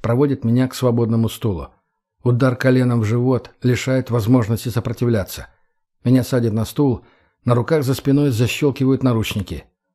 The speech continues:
Пытаясь наладить дыхание, смотрю вокруг. За столом Анисим, Ренат, Лелик с прибоя и еще двое.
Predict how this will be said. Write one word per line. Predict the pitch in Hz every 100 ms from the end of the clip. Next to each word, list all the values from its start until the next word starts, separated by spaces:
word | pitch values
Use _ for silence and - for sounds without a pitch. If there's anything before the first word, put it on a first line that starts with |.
| _ _
Пытаясь | - 110 123 -
наладить | 123 123 110 101
дыхание, | 107 - 135 104 80 -
смотрю | - 131 117 123
вокруг. | 117 - 107 - - _ _ _ _ -
За | 110 120
столом | - 127 127 113
Анисим, | 107 127 139 151 131 -
Ренат, | 113 120 117 127 120 - _ _ -
Лелик | 123 143 139 135
с | -
прибоя | - 123 110 117 113 101 -
и | 117
еще | 113 - - 101
двое. | 85 76 -